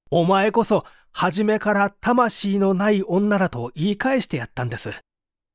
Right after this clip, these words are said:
すると、おみつは急にまくし立てる勢いで、「あたいは、青梅の女に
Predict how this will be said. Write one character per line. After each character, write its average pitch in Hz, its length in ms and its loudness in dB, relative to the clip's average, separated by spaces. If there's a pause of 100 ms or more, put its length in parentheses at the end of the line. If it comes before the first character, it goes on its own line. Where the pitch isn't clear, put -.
(1040)
す - 220 -10
る 110 120 -8
と、 - 320 -8 (200)
お 120 120 -6
み 147 120 -6
つ - 160 -6
は 104 240 -8 (160)
急 196 360 -2
に 202 180 0
ま 156 200 -2
く - 120 -2
し 190 60 -6
立 - 180 -6
て 214 120 -2
る 190 100 0 (100)
勢 160 200 -4
い 143 140 -2
で、 - 260 -10 (1600)
「あ 123 160 -2
た 143 140 -2
い 135 120 0
は、 143 280 -4 (800)
青 190 240 4
梅 180 180 2
の 156 240 0
女 175 320 2
に 151 260 0